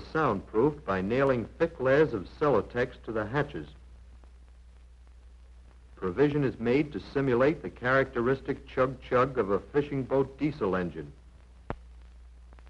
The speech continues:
A motion picture soundtrack and sound head are placed on shock mounts under the false deck house aft. The strip of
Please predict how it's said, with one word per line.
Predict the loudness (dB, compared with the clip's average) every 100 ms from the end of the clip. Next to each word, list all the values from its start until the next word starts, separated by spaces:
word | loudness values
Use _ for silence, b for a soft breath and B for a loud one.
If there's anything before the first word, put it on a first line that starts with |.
| -20 -20
A | -18 -14 -10 -6 0
motion | 0 2 -2 -4
picture | -2 -2 -2 -6 -4
soundtrack | 0 0 -2 -2 0 0 -2
and | -4 -4
sound | 0 2 2 0
head | 2 2 2 -2 -6 -6 -4
are | -4 -2 2
placed | 2 2 2
on | 0 0 2
shock | 2 2 0
mounts | 2 2 0 0
under | 2
the | 2 0 2
false | 6 6 4 4
deck | 2 4
house | 4 4 2
aft. | 0 2 2 0 -6 -10 -8 -8 -8 -6 -6 -6 -6 -6 -6 -6 -4
The | -4 -2
strip | 6 6 6
of | 2